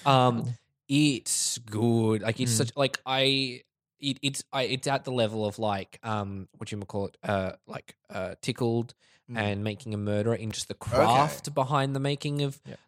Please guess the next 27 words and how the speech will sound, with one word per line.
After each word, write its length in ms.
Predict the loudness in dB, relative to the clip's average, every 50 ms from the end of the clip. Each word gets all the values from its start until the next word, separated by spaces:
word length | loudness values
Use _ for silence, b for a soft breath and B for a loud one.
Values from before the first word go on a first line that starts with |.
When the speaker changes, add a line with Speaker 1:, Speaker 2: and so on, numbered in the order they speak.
| _ -4
Speaker 1:
the 40 | 2
documentary, 640 | 2 2 2 2 0 -4 -4 -4 -4 -4 -4 -2
not 200 | -2 -2 -2 -2 0
just 340 | 0 0 0 0 -2 -6 _ -6
it's 160 | -6 -4 -4
a 60 | -4
fascinating 580 | -2 0 0 0 -2 -2 -4 -4 -4 -4 -6 -6
story. 360 | -8 -6 -4 -2 -2 -2 -2 -4
It's 160 | -6 -6 -6
a 40 | -6
really 500 | -6 -6 -4 -2 0 2 2 2 0 0
fascinating 580 | -2 -2 -4 -2 -4 -4 -4 -4 -4 -6 -6
story 420 | -8 -8 -6 -4 -2 0 0 -2 -2 -4
on 160 | -6 -6 -6
top 300 | -6 -6 -6 -6 -4 -6
of 100 | -6 -6
it 140 | -6 -8 -6
being 240 | -6 -6 -6 -6 -6
a 120 | -8 -10 -12 _ _
phenomenally 840 | _ -10 -8 -8 -6 -6 -4 -4 -2 -2 -2 -4 -4 -6 -6 -6 -4 -4
well-made 420 | -2 -2 -2 -2 -4 -6 -6 -4
documentary 720 | -4 -4 -4 -6 -6 -6 -4 -4 -4 -4 -4 -4 -4 -4 b b b b b b b _
series 400 | -6 -2 0 2 2 2 0 -2
as 120 | -2 2
well. 220 | 2 4 4 4 2
I'm 280 | 2 0 -2 -2 -2
so 300 | -2 0 2 2 2 0